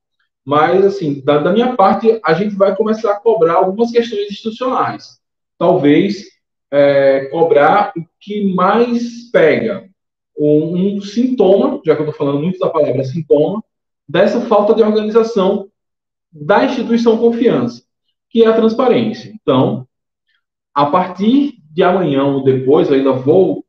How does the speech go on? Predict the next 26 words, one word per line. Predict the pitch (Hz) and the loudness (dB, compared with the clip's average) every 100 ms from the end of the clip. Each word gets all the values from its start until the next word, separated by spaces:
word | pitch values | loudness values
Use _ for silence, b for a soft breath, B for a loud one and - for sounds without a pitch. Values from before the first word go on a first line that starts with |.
| _ _ - | _ _ -2
coletar | 147 156 - 123 | 0 0 -2 -4
esses | 117 120 | -4 -10
dados, | - 117 147 - - _ _ _ | -4 -2 -2 -4 -12 _ _ _
a | - | -4
gente | 233 262 | -4 -2
vai | 202 180 196 208 - | -2 0 0 -2 2
todos | 240 285 285 | 4 4 0
os | 277 226 | 0 -2
dias | 151 139 165 185 - _ _ _ _ | -2 -2 0 -2 -8 _ _ _ _
começar | 226 226 233 214 196 | 0 2 2 0 0
com | 202 | 0
a | |
primeira | 196 185 233 269 | -2 0 2 2
postagem | 240 - 165 139 139 135 | -2 -4 0 0 0 -4
nas | 143 143 | -4 -2
nossas | 165 214 214 165 | -2 -2 -2 0
redes, | 135 143 190 - - _ _ - | 0 0 0 -8 -18 _ _ -4
vai | 254 | -2
ser, | - 196 | 0 2
ó, | 147 120 117 - _ | 4 2 -2 -10 _
"Estamos | 196 196 196 190 214 247 240 - - | -10 -4 0 2 2 0 -2 -6 -6
há | 180 170 - - _ _ _ _ _ _ | -2 0 0 -6 _ _ _ _ _ _
cento | - - 202 220 233 240 | -20 -6 0 2 2 0
e | 220 | 0
tantos | 214 214 226 180 | 2 0 -2 -4
dias | 151 151 160 165 - | -2 0 0 0 -6